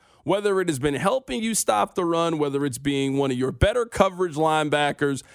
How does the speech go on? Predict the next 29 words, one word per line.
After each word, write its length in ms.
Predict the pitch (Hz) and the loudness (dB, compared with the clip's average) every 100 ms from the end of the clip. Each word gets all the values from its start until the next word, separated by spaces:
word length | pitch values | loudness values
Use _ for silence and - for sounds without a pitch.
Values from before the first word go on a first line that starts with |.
| - - | -14 -2
in 120 | 220 | 0
a 120 | 226 | 0
game 440 | 214 190 285 339 285 | -2 0 2 2 0
in 140 | 226 | 0
which 240 | 202 208 | -2 -2
they 160 | - 202 | -2 -2
didn't 420 | 165 147 285 349 | -2 -4 -4 -4
have 360 | 240 226 247 233 | -2 2 2 0
Willie 300 | 233 247 240 | -2 -2 -2
Gay. 420 | 220 262 233 - _ _ _ _ _ _ _ _ _ _ _ _ | -2 -2 -2 -6 _ _ _ _ _ _ _ _ _ _ _ _
How 260 | - 240 - | -2 2 2
did 100 | - | 0
the 120 | 440 | -2
rest 240 | 277 247 - | 0 0 0
of 120 | 214 | -2
the 160 | 202 | -2
N 100 | 190 | -2
F 220 | 175 151 160 | 0 0 0
L 240 | 147 131 | 0 2
let 280 | 135 135 - | 0 -2 -2
them 260 | 147 147 | -2 -2
get 220 | 127 139 - | -4 -4 -2
Drue 200 | 135 139 | -2 0
Tranquill 560 | - 131 120 117 104 | 0 2 0 -2 -4
for 200 | 104 131 | -2 -2
the 160 | 120 127 | 0 2
absolute 600 | 135 135 131 135 120 110 | 0 0 -2 -2 -2 -2
dirt 280 | 131 120 - | -2 -2 -4
cheap? 400 | - 85 - | -8 -8 -10